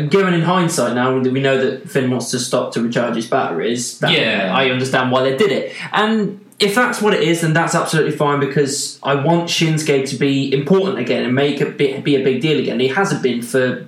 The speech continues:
Speaker 1: this year at all.
Speaker 2: No.
Speaker 1: And if that, putting the belt on him makes him that, I'm absolutely fine. If it means that Finn's gone to recharge his batteries and he comes back and comes back better, then,
Speaker 2: Yeah.
Speaker 1: then, you know, given time, I think it'll, it'll end up being the right call.
Speaker 2: It, yeah, it was one of them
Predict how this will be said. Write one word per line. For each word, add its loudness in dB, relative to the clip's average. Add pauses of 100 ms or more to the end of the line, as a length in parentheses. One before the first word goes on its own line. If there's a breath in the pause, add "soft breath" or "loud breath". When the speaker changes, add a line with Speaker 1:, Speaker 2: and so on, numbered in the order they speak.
Speaker 1:
this -2
year 2
at -4
all. 0
Speaker 2:
No. -2 (360 loud breath)
Speaker 1:
And 2
if 0
that, 0
putting 2
the 2
belt 2
on 0
him 0
makes 0
him 0
that, 0 (120)
I'm 0
absolutely 0
fine. 0
If -4
it 0
means 0
that -4
Finn's 0
gone 0
to -6
recharge -2
his -2
batteries -2
and -2
he -2
comes -2
back -2
and -2 (840 loud breath)
comes 0
back -2
better, -2 (120)
then, -2
Speaker 2:
Yeah. 0 (100)
Speaker 1:
then, 2
you 2
know, 2 (600)
given 2
time, 0
I 0
think -2
it'll, 0
it'll -2
end 0
up -2
being 0
the 0
right -2
call. 0
Speaker 2:
It, 0
yeah, 2
it -4
was 0
one -2
of 0
them 0